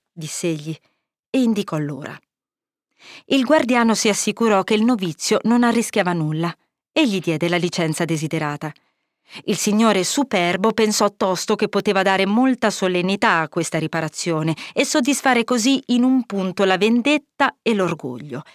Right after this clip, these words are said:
e crescere la sua importanza presso tutta la parentela e presso il pubblico, e fece avvertire in fretta tutti i parenti che all'indomani al mezzogiorno restassero serviti. Così si diceva allora di venire da lui per ricevere una soddisfazione comune.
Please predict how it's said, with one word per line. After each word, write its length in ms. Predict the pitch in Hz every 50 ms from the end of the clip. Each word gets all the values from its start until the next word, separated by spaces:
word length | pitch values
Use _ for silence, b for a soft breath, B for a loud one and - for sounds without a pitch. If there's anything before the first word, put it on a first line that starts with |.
| b b b b b
e 140 | - 240 -
crescere 640 | - 269 - 294 320 320 - - - 294 254 240
la 100 | 226 226
sua 180 | 214 - - 294
importanza 720 | 269 226 214 - 262 269 269 - 320 311 294 269 - 254
presso 340 | 254 269 262 247 - 269 262
tutta 280 | - 311 320 - - 254
la 120 | 226 220
parentela 640 | - 220 208 190 180 180 - 165 147 156 156 156 - b b b b
e 120 | - 220
presso 260 | 208 185 175 - -
il 100 | 214 214
pubblico, 540 | - - - 147 143 147 151 139 - - 127 b b b b b b b b b
e 120 | b 285
fece 240 | 294 - 302 - -
avvertire 460 | 208 190 247 254 - - 214 180 180
in 160 | 185 208 214 214
fretta 420 | - - - 339 320 - 277 269
tutti 320 | - - 339 - - -
i 40 | 220
parenti 500 | - 226 226 208 175 170 175 170 - 233
che 80 | - 277
all'indomani 640 | 277 254 277 262 233 269 233 208 165 156 151 156 160
al 120 | 165 165
mezzogiorno 880 | 170 220 277 269 196 - 185 170 156 - 196 226 240 233 220 240 240 240 - _
restassero 540 | - 220 214 - - 226 220 - 233 208 202
serviti. 560 | 175 - 190 170 143 160 147 147 - 147 143 b b b b b b b b
Così 280 | b - 302 254 202 202 -
si 160 | - - -
diceva 380 | 247 190 208 - - 196 165 175
allora 440 | 170 170 180 165 151 143 143 165 170 B B B B B B
di 140 | - 226 233
venire 360 | 254 262 247 220 180 170 175
da 120 | 165 208
lui 320 | 226 240 277 294 302 285 -
per 160 | - 277 269
ricevere 500 | 311 294 - - 190 175 165 185 196 214
una 180 | 208 220 226
soddisfazione 1160 | 220 - - 254 247 202 175 220 214 - - - 214 220 - - - - 156 156 160 175 190 -
comune. 600 | _ - - 208 190 156 147 143 151 151 143 -